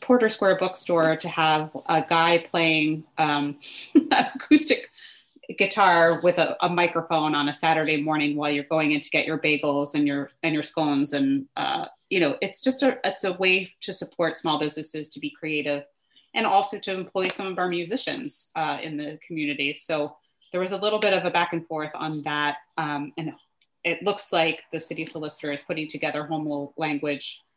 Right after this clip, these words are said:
so that we can forward that on to the legislature as well. So we should have that in front of us in the next couple of weeks. So those were a couple of things. The other thing was we extended the tree protection ordinance, um, by another sixty days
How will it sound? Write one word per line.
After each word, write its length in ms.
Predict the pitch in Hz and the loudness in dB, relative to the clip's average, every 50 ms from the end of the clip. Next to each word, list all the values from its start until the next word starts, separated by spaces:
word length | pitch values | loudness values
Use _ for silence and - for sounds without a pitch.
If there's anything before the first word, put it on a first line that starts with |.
| _ - | _ -8
so 160 | - 190 180 | -4 -2 -2
that 100 | 190 165 | -2 -4
we 100 | 165 156 | -6 -6
can 160 | - 156 151 - _ - | -6 -8 -10 -10 _ -2
forward 220 | 180 175 160 156 | 0 0 0 0
that 160 | 156 151 147 | -2 -2 -2
on 160 | 147 147 143 139 | -2 -2 -4 -6
to 120 | - 147 | -8 -10
the 60 | 143 143 | -8 -6
legislature 560 | 139 143 143 156 143 - 143 143 - - - - | -4 -4 -4 -6 -8 -10 -10 -10 -10 -10 -6 -4
as 220 | - 156 151 - - | -4 -4 -4 -4 -6
well. 380 | 143 135 135 135 - 143 - _ _ _ _ | -4 -4 -2 -2 -4 -6 -10 _ _ _ _
So 240 | - - 160 147 | -4 -2 0 0
we 120 | 143 156 151 | 0 0 -2
should 160 | - - 165 | -2 -4 -2
have 180 | - 165 156 147 | 0 0 0 2
that 120 | 156 - - | 0 -2 -2
in 60 | 156 | -4
front 160 | - 160 151 151 | -4 -4 -4 -2
of 100 | 143 147 | -2 -2
us 200 | 147 147 - - | -4 -4 -6 -8
in 120 | - 165 | -6 -6
the 80 | 156 151 | -4 -4
next 280 | 147 147 - - - | -6 -8 -10 -12 -12
couple 280 | - 151 - - 139 135 | -12 -10 -10 -8 -6 -6
of 140 | 135 - - | -8 -8 -10
weeks. 280 | - - - - - - | -12 -14 -14 -14 -14 -8
So 260 | - 165 143 139 143 - - _ _ _ _ - - _ | -4 -4 -4 -4 -4 -8 -12 _ _ _ _ -20 -14 _
those 240 | 233 254 285 285 - | -2 -2 -2 -2 -2
were 160 | 403 381 359 | -2 -2 0
a 120 | 330 - - | -2 -2 -4
couple 500 | - - 202 196 196 - 165 147 - - | -4 -2 0 0 0 0 -4 -4 -2 -4
of 140 | 156 - - | -4 -4 -2
things. 340 | 165 147 143 147 147 - | 0 2 2 2 0 -2
The 120 | - - - | -2 0 4
other 240 | 208 214 226 254 262 | 6 8 8 8 8
thing 160 | - 233 220 | 6 4 2
was 160 | 208 202 - | 2 0 0
we 140 | 196 185 170 | 2 2 2
extended 540 | 165 - - - 196 196 180 190 185 165 160 | 2 2 2 2 2 4 4 2 2 2 0
the 60 | 165 | -2
tree 540 | - - - - - 214 202 202 202 208 208 - | -2 -4 -4 -2 -2 -2 0 0 -2 -4 -2 -2
protection 540 | - 247 247 - 254 247 - - 294 277 262 | -2 -2 0 0 -2 -2 0 2 4 4 4
ordinance, 760 | - 247 247 247 254 254 285 294 285 285 - - - - - - | 4 4 2 4 4 4 4 4 2 0 -4 -10 -10 -10 -6 -2
um, 460 | 185 175 170 160 160 156 160 156 - - _ _ _ _ _ _ _ _ - | 0 2 4 4 2 2 -2 -4 -8 -12 _ _ _ _ _ _ _ _ -2
by 140 | - 180 170 | 2 4 4
another 280 | 165 170 165 165 165 165 | 6 6 4 4 4 2
sixty 400 | - - - - - - 190 165 | 0 -2 -4 -4 -4 -4 -2 2
days 560 | 170 165 170 165 165 185 196 190 - - | 4 4 4 4 4 2 0 -2 -6 -6